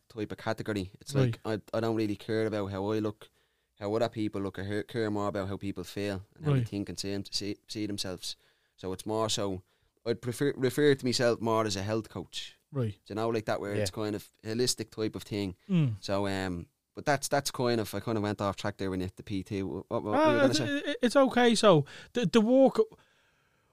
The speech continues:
Speaker 2: what type of walk are you doing now? Like, eh, the exercise, you just said there that you don't really care about the physical. I, I,
Speaker 1: Mm.
Speaker 2: it's more like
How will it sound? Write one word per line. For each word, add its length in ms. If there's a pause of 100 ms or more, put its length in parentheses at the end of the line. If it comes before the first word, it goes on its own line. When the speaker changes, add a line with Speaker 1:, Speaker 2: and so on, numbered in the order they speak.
(120)
Speaker 2:
what 160
type 240
of 100
walk 340
are 40
you 100
doing 320
now? 200
Like, 260
eh, 120 (180)
the 160
exercise, 600
you 80
just 200
said 220
there 220
that 120
you 80
don't 220
really 240
care 320
about 280
the 60
physical. 640
I, 60
I, 280
Speaker 1:
Mm. 220
Speaker 2:
it's 220
more 380
like 320